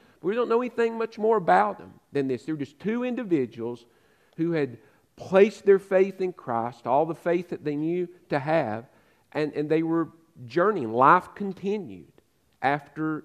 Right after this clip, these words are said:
the tomb. And they're making their way from Jerusalem to Dema-, to Emmaus, about a seven-mile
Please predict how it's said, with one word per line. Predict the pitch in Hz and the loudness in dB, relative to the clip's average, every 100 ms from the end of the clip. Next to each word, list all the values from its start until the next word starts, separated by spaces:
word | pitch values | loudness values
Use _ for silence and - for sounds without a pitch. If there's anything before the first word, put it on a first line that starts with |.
| 131 | -10
the | 135 | -10
tomb. | - 165 156 98 - - _ | -8 -8 -6 -8 -12 -20 _
And | 135 143 143 | -4 -2 2
they're | 139 | 2
making | 135 156 170 180 | 4 4 2 -4
their | 175 175 | -4 0
way | 156 156 | 0 -2
from | 143 | -6
Jerusalem | 127 117 131 143 - 147 147 143 _ _ 147 | -10 -6 -4 -4 -6 -6 -6 -8 _ _ -8
to | |
Dema-, | 127 123 113 - - | -4 -4 -4 -8 -4
to | 139 | -2
Emmaus, | 123 120 98 - | 2 0 -2 -4
about | 107 113 - | -4 -2 -4
a | 123 | -14
seven-mile | - 143 139 135 131 127 123 123 | -4 -2 0 -2 -2 -2 -2 -6